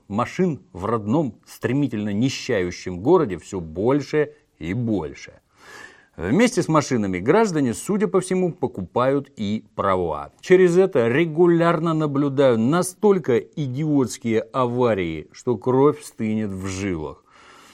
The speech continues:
Ну, понятно, если в наличии гигантский водительский стаж, если есть опыт вождения различных видов транспорта, включая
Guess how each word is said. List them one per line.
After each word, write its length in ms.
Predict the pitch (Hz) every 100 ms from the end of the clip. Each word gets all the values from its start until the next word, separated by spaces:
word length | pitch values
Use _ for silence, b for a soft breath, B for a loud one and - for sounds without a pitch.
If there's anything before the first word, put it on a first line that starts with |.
| B
Ну, 160 | 117 139
понятно, 540 | - 98 92 147 -
если 440 | 90 90 87 85 78
в 140 | 87
наличии 380 | 92 107 95 87
гигантский 600 | 80 95 95 143 135 98
водительский 680 | 87 87 98 - 90 - 80
стаж, 420 | - 82 80 -
если 220 | 90 117
есть 180 | 127 127 -
опыт 480 | 139 151 160 151 117
вождения 760 | 110 117 101 101 135 135 113
различных 840 | 107 127 117 107 123 147 - 101 104
видов 340 | 117 123 92
транспорта, 760 | - 95 90 92 - 104 92 -
включая 720 | - 98 98 101 85 82